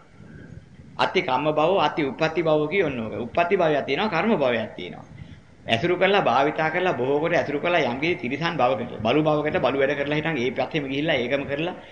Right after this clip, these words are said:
ඒ ජාතියෙන් ගති ලක්ෂණ බලු ගතියෙන් බලු භවට පත් වෙලා හිටියනම් මෙලොව, මෙලොව මිනිස් බල්ලෙක් හැටියට හිටියනම් එයාගේ ජීවිතේ ඒ ජාතිය එකක් නෑ. එයා මැරෙන්න මොහොතක් එනවනම්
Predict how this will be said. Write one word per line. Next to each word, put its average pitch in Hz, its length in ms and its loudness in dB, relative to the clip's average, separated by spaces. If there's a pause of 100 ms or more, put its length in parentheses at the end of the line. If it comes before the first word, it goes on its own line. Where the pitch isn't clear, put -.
(240)
ඒ 139 160 6
ජාතියෙන් 165 380 2
ගති 123 200 0
ලක්ෂණ 147 300 -2
බලු 127 200 2
ගතියෙන් 160 320 0
බලු 135 200 2
භවට 147 260 2
පත් 123 160 0
වෙලා 147 180 4
හිටියනම් 143 320 -2
මෙලොව, 143 240 2
මෙලොව 139 260 2
මිනිස් 151 260 0
බල්ලෙක් 147 340 2
හැටියට 160 260 0
හිටියනම් 120 320 -4 (560)
එයාගේ 151 280 0
ජීවිතේ 143 360 0
ඒ 139 120 0
ජාතිය 151 280 2
එකක් 139 240 -2
නෑ. 92 200 -12 (400)
එයා 147 240 6
මැරෙන්න 165 340 0
මොහොතක් 180 380 -2
එනවනම් 135 300 -2